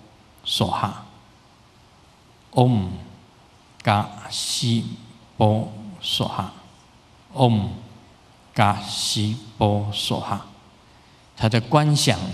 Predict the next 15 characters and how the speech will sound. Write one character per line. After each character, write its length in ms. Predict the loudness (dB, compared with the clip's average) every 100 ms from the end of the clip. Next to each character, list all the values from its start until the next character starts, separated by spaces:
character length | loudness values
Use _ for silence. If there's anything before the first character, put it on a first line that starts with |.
| -8 -12 -20 -20 -20 -20 _ -20 -20 -16
就 220 | 0 4 6
像 320 | 6 4 4
这 120 | 2
个 400 | 0 -4 -6 -8 -10 -12 -14 -16 -20 -20 -20 -20 -20 -20 -12
现 200 | 0 2
在 140 | 4 4
目 260 | 4 6 4
前 340 | 2 -2 -4 -8 -14 -20 -20 -20 -20 -20 -20 _ -14 0
跟 240 | 2 4
汤 280 | 4 4 0
卡 260 | -2 -4
上 220 | -2 -2 -2 -6
的 60 | -12 -20 -20 -20 _ -20 -20 _ _ -18 -10
这 120 | -6
个 400 | -4 -4 -4